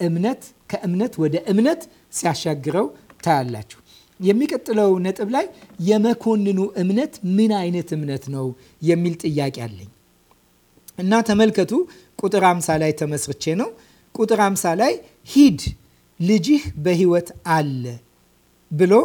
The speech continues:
ተናገረው። እኔ አሁን የጌታን አነጋገር፣ እ፣ እንደዚህ ብዬ ነው የምረዳው። እዚህ ላይ ማ-፣ ማስታወሻውም ላይ እንደምታዩት «ልጅህን ለመፈወስ እኔ መሄድ አያስፈልገኝም» ነው እያለ ያለው።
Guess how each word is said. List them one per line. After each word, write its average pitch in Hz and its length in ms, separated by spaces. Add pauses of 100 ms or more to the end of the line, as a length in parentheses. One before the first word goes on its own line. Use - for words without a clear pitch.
(180)
ተናገረው። 139 580 (460)
እኔ 262 240
አሁን 226 240 (320)
የጌታን 190 500
አነጋገር፣ 175 600 (520)
እ፣ 165 120 (300)
እንደዚህ 190 380
ብዬ 185 240
ነው 160 120
የምረዳው። 143 480
እዚህ 143 240
ላይ 156 200 (440)
ማ-፣ 147 240
ማስታወሻውም 147 760
ላይ 143 160
እንደምታዩት 131 640 (420)
«ልጅህን 226 720
ለመፈወስ 226 720 (640)
እኔ 214 200 (160)
መሄድ 214 480 (360)
አያስፈልገኝም» 120 1000
ነው 202 160
እያለ 151 320
ያለው። 92 300